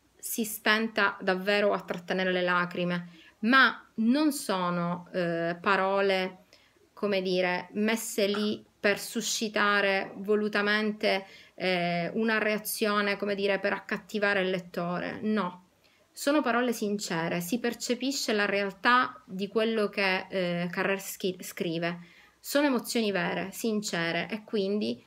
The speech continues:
bisogna solo lasciarsi trasportare. Io ve lo consiglio, ve lo consiglio tantissimo. Eh, sono mai, come in questo caso, curiosa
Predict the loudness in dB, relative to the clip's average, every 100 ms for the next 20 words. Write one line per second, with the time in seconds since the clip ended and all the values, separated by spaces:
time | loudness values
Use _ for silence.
0 | _ _ -4 -2 -2 -2 0 0 0 -2
1 | -4 -4 -4 -4 -6 -8 -10 -6 -4 -4
2 | -4 -8 -14 _ _ -20 _ _ 0 2
3 | 2 2 2 2 0 -4 -4 -4 -2 0
4 | 0 -2 -4 -4 -2 -2 -2 -4 -4 -6
5 | -6 -4 -2 -2 -4 -14 _ _ _ _
6 | _ _ -10 -4 -2 -2 -4 -6 -2 0
7 | 0 -2 -4 -2 2 4 4 2 0 -2
8 | -2 0 -2 -2 -2 2 0 0 -4 -2
9 | 0 2 2 2 0 -2